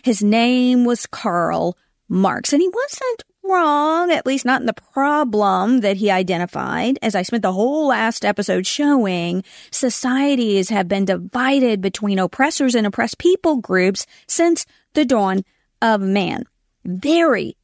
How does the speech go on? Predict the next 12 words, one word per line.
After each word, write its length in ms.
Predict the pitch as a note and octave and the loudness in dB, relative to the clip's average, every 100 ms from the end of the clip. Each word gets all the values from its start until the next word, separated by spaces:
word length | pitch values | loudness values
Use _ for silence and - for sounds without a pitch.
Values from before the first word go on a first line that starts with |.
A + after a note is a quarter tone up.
| - | 0
few 340 | D#4+ C4+ E3+ | 2 4 0
societies 580 | - A#3 D4+ D4+ A#3 F#3 | -2 0 2 2 2 0
have 120 | G3 | 0
managed 420 | G#3 D4 F#4 E4+ | 2 2 2 0
to 60 | B3 | 0
break 240 | A3+ D#4+ | 0 -2
free 220 | - D4+ F4+ | -2 -2 0
from 220 | A3+ A3+ | 0 0
this 180 | A#3+ - | 0 -2
hierarchical 800 | F3+ E3+ F3 F#3 A#3 - C4+ C#4+ | -2 0 0 -2 -4 -2 -2 -2
structure 640 | - A#4+ - - D#4 D#4+ | -2 -4 -4 -2 0 0
historically. 720 | E4 E4 F#4 F4 - A3 E3 | -2 -4 0 0 2 0 0